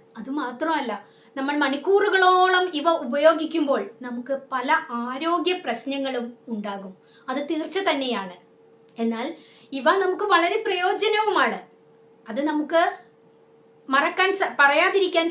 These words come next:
സാധിക്കുകയില്ല. അപ്പോൾ ഗുണങ്ങൾ കണ്ടറിഞ്ഞ് നമ്മൾ പ്രയോജനപ്പെടുത്തുക. അതുപോലെ നമ്മുടെ കുടുംബത്തിന്റെ സ്നേഹബന്ധം നഷ്ടപ്പെടാതെ എല്ലാവരും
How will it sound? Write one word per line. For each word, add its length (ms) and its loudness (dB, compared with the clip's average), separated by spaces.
സാധിക്കുകയില്ല. 720 -2
അപ്പോൾ 220 -6
ഗുണങ്ങൾ 360 2
കണ്ടറിഞ്ഞ് 680 0
നമ്മൾ 200 0
പ്രയോജനപ്പെടുത്തുക. 920 0
അതുപോലെ 460 -2
നമ്മുടെ 300 -2
കുടുംബത്തിന്റെ 640 2
സ്നേഹബന്ധം 720 -2
നഷ്ടപ്പെടാതെ 760 -2
എല്ലാവരും 520 4